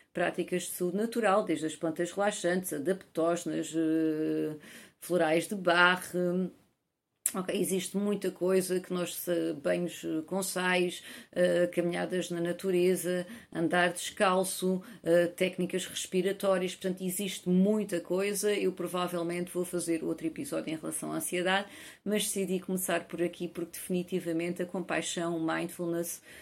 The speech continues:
ajudou-me imenso <laughs> a sair desse loop da ansiedade e agora tenho episódios, mas não, não sofro de ansiedade,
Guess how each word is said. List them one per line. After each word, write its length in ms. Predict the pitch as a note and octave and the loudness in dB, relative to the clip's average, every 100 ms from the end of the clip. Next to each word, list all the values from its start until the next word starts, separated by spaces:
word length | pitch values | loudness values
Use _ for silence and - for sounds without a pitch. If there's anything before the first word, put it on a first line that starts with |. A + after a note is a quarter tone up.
| - - | -10 2
ajudou-me 480 | F#3 D#3+ F3+ F3 F3 | 2 4 2 0 2
imenso 800 | G#3+ G3 F#3+ E3+ D#3 - - - F#3+ | 6 8 8 8 2 -2 -4 -6 -6
<laughs> 880 | F3+ - _ _ - E4+ D#4+ - | -6 -8 _ _ 6 8 8 6
a 140 | F#3+ F#3+ | 4 4
sair 720 | - F#3 F3 F3 F3 F3 F3 | 4 2 4 4 2 0 0
desse 420 | F3 E3+ E3+ - | 2 0 0 -2
loop 220 | E3 E3 | -2 0
da 140 | E3 E3 | 2 2
ansiedade 640 | E3+ E3+ E3 E3 F3+ F#3+ | 2 2 4 6 4 4
e 80 | F3+ | 2
agora 260 | E3+ F3 F3+ | 4 4 4
tenho 220 | F#3 F#3+ | 2 0
episódios, 760 | F#3 F#3 D3+ F3+ E3+ E3+ F3 | -2 -2 2 2 2 0 -2
mas 260 | F3+ E3+ E3+ | -2 -4 -2
não, 300 | F3 F3 E3+ | 0 2 0
não 360 | - F3+ E3+ F3 | -2 -2 -2 -2
sofro 580 | - - G3+ F3 E3+ D#3+ | -4 2 4 2 -2 -4
de 120 | E3 | -2
ansiedade, 640 | D#3+ - C#3+ C3 - - | -2 -4 -6 -6 -8 -8